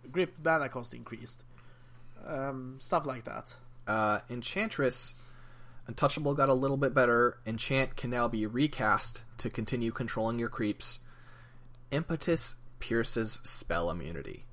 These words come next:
Speaker 2: Like,
Speaker 1: That's the big one there.
Speaker 2: too many things pierce spell immunity, I feel like. That's kind of uncool. But
Speaker 1: Yeah,
Speaker 2: that
Speaker 1: I'll
Speaker 2: one
Speaker 1: agree with
Speaker 2: needs
Speaker 1: that.
Speaker 2: to. That one needs to.
Speaker 1: Yeah, that's, that's an attack. That's
Speaker 2: Yeah.
Speaker 1: straight up an attack.
Speaker 2: Yeah. Um,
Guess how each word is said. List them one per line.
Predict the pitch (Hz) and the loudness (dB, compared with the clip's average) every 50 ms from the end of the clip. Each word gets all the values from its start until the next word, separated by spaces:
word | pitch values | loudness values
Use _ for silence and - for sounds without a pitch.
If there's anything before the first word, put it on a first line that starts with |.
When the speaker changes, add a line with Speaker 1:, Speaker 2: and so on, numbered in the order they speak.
| - - - - - - - | -18 -18 -20 -20 -20 -12 -2
Speaker 2:
Like, | - 117 110 107 - - - - - - - | 2 4 4 2 2 -4 -12 -16 -18 -6 2
Speaker 1:
That's | - 180 185 175 - | 4 4 4 4 2
the | 175 | 0
big | 147 143 135 127 | 0 0 0 -2
one | 117 120 120 - - | -4 -8 -10 -12 -12
there. | 110 - 117 123 - - - - - - | -10 -10 -10 -10 -10 -14 -16 -18 -12 -10
Speaker 2:
too | - - - 233 | -4 -2 0 0
many | 254 262 254 254 | 2 0 0 0
things | 254 - 196 185 196 196 190 - | 0 2 2 4 4 2 0 -2
pierce | - - - - 127 139 139 - | -6 -6 0 2 2 4 4 2
spell | - - 117 127 127 | 2 4 6 8 8
immunity, | 127 135 135 131 139 147 143 151 160 170 - - - | 6 6 2 2 2 2 2 0 0 -2 -6 -8 -6
I | 147 151 | -4 -4
feel | - - 165 170 | 0 2 4 6
like. | 165 160 160 160 - - - - - - - | 6 6 6 4 2 -2 -8 -12 -14 -10 0
That's | - 131 131 - | 2 2 2 2
kind | - - - 139 143 | 0 2 2 4 4
of | 135 131 | 4 4
uncool. | 131 135 131 - - 131 131 147 139 - - - - - - - - - - - - - - - | 4 2 2 0 2 2 4 4 2 2 -2 -6 -12 -12 -12 -12 -12 -12 -12 -12 -12 -12 -12 6
But | - 120 120 113 | 8 12 12 12
Speaker 1:
Yeah, | - 233 240 - 117 107 | 12 12 8 4 6 10
Speaker 2:
that | 147 151 156 | 12 12 12
Speaker 1:
I'll | - | 12
Speaker 2:
one | 147 143 135 | 10 8 8
Speaker 1:
agree | 131 120 117 | 6 4 2
with | 113 113 | 2 2
Speaker 2:
needs | - | 0
Speaker 1:
that. | - - | 0 -2
Speaker 2:
to. | 80 76 71 - - - | -2 -4 -6 -8 -2 4
That | - 123 113 110 | 4 4 6 6
one | 107 107 104 104 104 107 107 | 4 4 4 2 0 0 -2
needs | 104 101 107 - - - - | -2 -2 -2 -2 -2 -4 -4
to. | - - - 165 | -4 -4 4 6
Speaker 1:
Yeah, | 220 208 151 - - | 6 6 6 4 4
that's, | 190 202 220 226 - - | 6 6 6 6 4 2
that's | 165 214 240 240 - | 2 2 4 4 2
an | 247 | 0
attack. | 185 160 - - 151 - - - - - - - - - - - | 0 0 -2 -4 -6 -6 -8 -12 -16 -18 -18 -18 -18 -18 -6 -2
That's | 170 165 - | -2 -2 0
Speaker 2:
Yeah. | - - | 0 0
Speaker 1:
straight | 151 139 131 | 0 0 -2
up | 135 - | -4 -6
an | 131 120 123 | -6 -8 -8
attack. | - - 123 - - - - - - - - | -12 -14 -16 -16 -16 -18 -18 -20 -20 -12 -8
Speaker 2:
Yeah. | 104 95 90 76 - - - - - - - - - - - - - - - - - - - - - - | -6 -4 -4 -4 -6 -8 -12 -18 -20 -20 -20 -20 -20 -20 -20 -20 -20 -20 -20 -20 -20 -20 -20 -18 -2 2
Um, | 107 107 107 104 107 110 107 104 104 104 101 | 4 6 8 8 8 8 6 6 4 0 -4